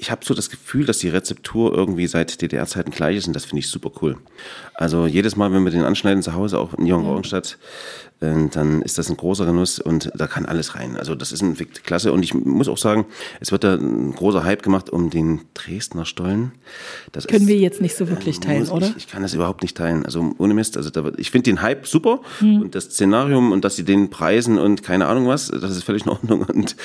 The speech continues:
Speaker 1: aber ich hab schon mehrfach auch im Endeffekt, ähm, vergleichen können und komm immer wieder auf unseren zurück. Das ist einfach so.
Speaker 2: Ähnlich wie mit dir saß ich unlängst mit Rups Unger zusammen, also mit
Speaker 1: Ja.
Speaker 2: Thomas Rups Unger, ehemaliger Frontmann der Randfichten.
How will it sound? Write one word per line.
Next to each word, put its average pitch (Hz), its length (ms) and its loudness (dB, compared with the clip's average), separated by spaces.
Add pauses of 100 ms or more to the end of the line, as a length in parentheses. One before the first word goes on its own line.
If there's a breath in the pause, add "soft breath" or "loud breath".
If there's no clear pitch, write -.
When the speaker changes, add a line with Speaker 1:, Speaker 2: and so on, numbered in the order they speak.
(340 loud breath)
Speaker 1:
aber 95 320 2
ich 82 120 -2
hab - 160 -2
schon 98 200 4
mehrfach 90 500 -2
auch 78 180 -8
im 76 100 -4
Endeffekt, - 280 -4
ähm, 80 280 0 (340 loud breath)
vergleichen 92 440 -2
können 101 300 2
und 82 340 -2 (340)
komm 92 160 0
immer 101 200 4
wieder 85 140 2
auf 76 80 -2
unseren 87 240 0
zurück. 71 260 -8
Das 71 140 -8
ist - 220 -12
einfach - 180 -18
so. - 180 -14 (360)
Speaker 2:
Ähnlich 254 340 4
wie 240 80 2
mit 226 180 2
dir 269 160 2
saß 214 260 0
ich - 280 -4
unlängst 247 640 2
mit 208 240 0
Rups 254 260 0
Unger 247 300 4
zusammen, 202 400 2
also 202 180 0
mit 185 100 0
Speaker 1:
Ja. 220 80 2
Speaker 2:
Thomas 220 240 0
Rups - 160 -6
Unger, 240 380 4
ehemaliger 202 480 4
Frontmann 208 440 2
der 180 120 2
Randfichten. 202 640 2